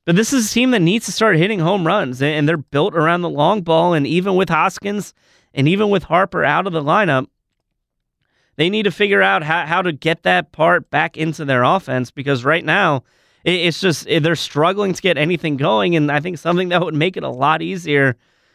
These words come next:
would be if they started hitting home runs. And, and obviously that's <laughs> much easier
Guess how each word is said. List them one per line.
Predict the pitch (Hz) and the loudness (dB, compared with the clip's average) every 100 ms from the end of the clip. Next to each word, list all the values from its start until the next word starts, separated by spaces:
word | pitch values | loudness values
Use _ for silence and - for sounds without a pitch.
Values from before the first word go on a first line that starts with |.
| _ _ | _ _
would | 175 180 | -2 0
be | 165 208 214 | 2 2 2
if | 165 | 2
they | 190 190 | 2 0
started | - 196 214 196 | 0 0 2 2
hitting | 180 214 | 2 2
home | 175 196 180 | 0 0 0
runs. | 208 120 | -2 -2
And, | 135 | -2
and | 151 156 151 | 0 2 2
obviously | 170 175 139 151 | 2 0 -2 0
that's | 151 139 - | 0 -2 -6
<laughs> | 123 | -4
much | 180 185 - | -4 -6 -4
easier | 156 180 147 143 131 | -2 -2 0 2 2